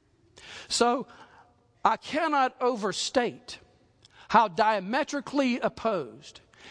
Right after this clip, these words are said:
and how mutually exclusive these two covenants are.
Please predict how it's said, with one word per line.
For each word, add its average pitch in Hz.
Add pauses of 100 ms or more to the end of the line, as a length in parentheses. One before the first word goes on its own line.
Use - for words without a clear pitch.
and 202
how 220
mutually 220
exclusive - (800)
these 220
two 233
covenants 139 (800)
are. 110